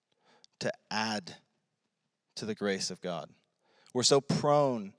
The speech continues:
to add to the gospel. We add tradition, we add preference, we add politics, whatever it is, we add things.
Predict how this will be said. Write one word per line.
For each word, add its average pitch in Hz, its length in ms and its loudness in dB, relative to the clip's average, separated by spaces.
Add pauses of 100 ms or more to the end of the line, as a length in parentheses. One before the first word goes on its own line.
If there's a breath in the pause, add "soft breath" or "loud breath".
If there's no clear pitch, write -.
(500 soft breath)
to 131 140 -2 (120)
add 117 500 -2 (260 soft breath)
to - 100 -6
the 110 80 -2
gospel. 113 680 0 (960 soft breath)
We 143 160 2
add 151 160 4
tradition, 143 640 2
we 123 160 -4
add 135 240 0
preference, 151 720 -2
we 120 140 -4
add 131 260 -2
politics, 156 760 2
whatever 175 420 4
it 165 60 2
is, 156 220 2
we 139 200 -6 (100)
add 135 420 0 (240 soft breath)
things. 101 680 -4